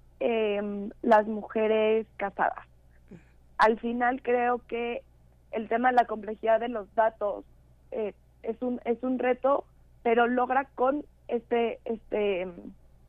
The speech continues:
digamos, este estado civil de mujeres ir doscientos años atrás en la historia. Eh, no, digamos, ahí se incluyen todas las mujeres que estén casadas.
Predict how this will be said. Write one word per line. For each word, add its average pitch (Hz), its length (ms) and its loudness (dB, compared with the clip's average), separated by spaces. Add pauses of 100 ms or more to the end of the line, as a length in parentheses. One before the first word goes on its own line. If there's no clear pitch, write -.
(460)
digamos, 190 440 4 (880)
este 226 240 6
estado 247 320 4
civil 214 340 -8
de 220 80 -2
mujeres 208 480 -6 (120)
ir 233 260 -4
doscientos 208 760 0 (200)
años 202 360 -2
atrás 185 380 2 (120)
en 202 160 -4
la 73 160 0
historia. - 640 2 (540)
Eh, - 300 2
no, 220 580 2 (140)
digamos, 202 380 -6 (100)
ahí 196 200 -4
se 214 100 -4
incluyen 202 600 -4 (340)
todas - 180 0
las 214 120 2
mujeres 254 440 2 (100)
que - 80 -8
estén 202 240 -4
casadas. - 400 -4